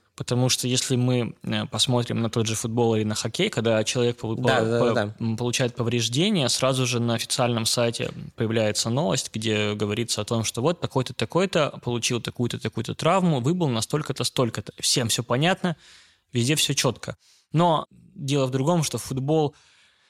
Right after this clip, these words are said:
Speaker 1: И там хоккей, и другие популярные виды спорта существуют, э, в медийном пространстве достаточно давно. Фигурка получила такую популярность несколько лет назад,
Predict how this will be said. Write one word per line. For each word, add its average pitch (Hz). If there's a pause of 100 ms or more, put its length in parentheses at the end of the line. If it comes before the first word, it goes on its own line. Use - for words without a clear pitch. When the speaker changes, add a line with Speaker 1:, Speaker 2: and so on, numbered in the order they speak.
(100)
Speaker 1:
И 123
там 110
хоккей, 147
и 120
другие 127
популярные 117
виды 110
спорта -
существуют, 123
э, -
в 110
медийном 120
пространстве 135
достаточно 123
давно. 120
Фигурка 143
получила 117
такую 113
популярность 110
несколько 117
лет 113
назад, 127